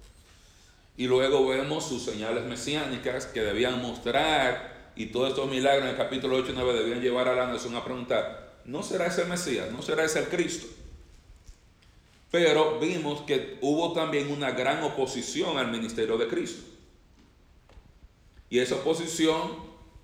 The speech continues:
obviamente va a llegar al clímax en la crucifixión, pero ahí en el capítulo doce ya ellos deciden, "No lo queremos, lo vamos a matar, él es un endemoniado". Y a partir de ese momento,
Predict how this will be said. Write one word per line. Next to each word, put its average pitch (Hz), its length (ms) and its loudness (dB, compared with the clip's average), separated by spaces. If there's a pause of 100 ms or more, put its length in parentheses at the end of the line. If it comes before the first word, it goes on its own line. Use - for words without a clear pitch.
(340)
obviamente 143 640 2
va 127 120 4
a 127 40 4
llegar 139 260 2
al 127 300 0
clímax 147 560 0
en 135 60 -2
la 135 160 0
crucifixión, 143 680 0
pero 120 560 2
ahí 123 200 4
en 147 100 2
el 160 100 0
capítulo 151 440 2
doce 139 240 4
ya 120 60 0
ellos 135 160 4
deciden, 131 640 0
"No 120 140 -2
lo 143 180 4
queremos, 135 440 0
lo 101 120 -4
vamos 123 360 -2
a 127 120 0
matar, 135 840 -2 (100)
él 117 160 0
es 123 80 0
un 131 160 -2
endemoniado". 131 840 0
Y 127 120 2
a 120 100 -2
partir 127 300 -2
de 160 60 2
ese 151 180 0
momento, 135 720 -4